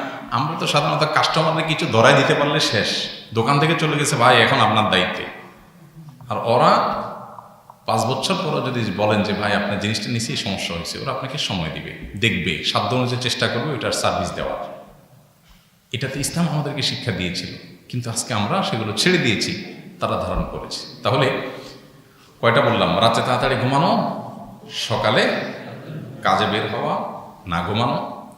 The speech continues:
আর তিন নম্বর হলো কোয়ালিটিতে কোনো ছাড় না দেওয়া। যেটাই করব দুনিয়ার কাজ, আখেরাতের কাজ, আমরা চেষ্টা করব কোয়ালিটি ঠিক রাখার। এটা তাদের মধ্যে আছে যে তারা তো আখেরাতের প্রতি বিশ্বাসী না বেশিরভাগ মানুষ, এই জন্য তারা দুনিয়ার কাজ যেটা করে সেটা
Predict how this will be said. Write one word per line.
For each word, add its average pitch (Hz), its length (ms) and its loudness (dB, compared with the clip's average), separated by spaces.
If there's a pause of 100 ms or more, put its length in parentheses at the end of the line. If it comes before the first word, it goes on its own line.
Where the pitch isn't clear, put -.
(540)
আর 87 140 -4 (100)
তিন 101 140 0
নম্বর 123 180 0
হলো 151 200 -2 (480)
কোয়ালিটিতে 160 600 2
কোনো 120 260 0
ছাড় 139 520 0
না 90 180 2
দেওয়া। - 240 -4
যেটাই 185 280 2
করব 196 460 0
দুনিয়ার 120 300 2
কাজ, 139 360 -4
আখেরাতের 127 440 0
কাজ, 170 120 -4 (380)
আমরা 92 200 -2
চেষ্টা 123 260 -4
করব 147 240 -6 (100)
কোয়ালিটি 92 300 -4
ঠিক - 240 -10
রাখার। - 260 -12
এটা - 180 -10
তাদের 127 180 -2
মধ্যে 143 240 -2
আছে 117 200 0
যে 120 140 -2
তারা 147 280 2
তো 170 60 4
আখেরাতের 165 600 4 (340)
প্রতি 160 140 -2
বিশ্বাসী 147 380 4
না 120 120 2 (380)
বেশিরভাগ 117 340 2
মানুষ, 117 220 0 (640)
এই 120 80 0
জন্য 113 240 4
তারা 151 480 0 (100)
দুনিয়ার 185 380 6
কাজ 175 160 4
যেটা 139 160 4
করে 160 240 2
সেটা - 280 0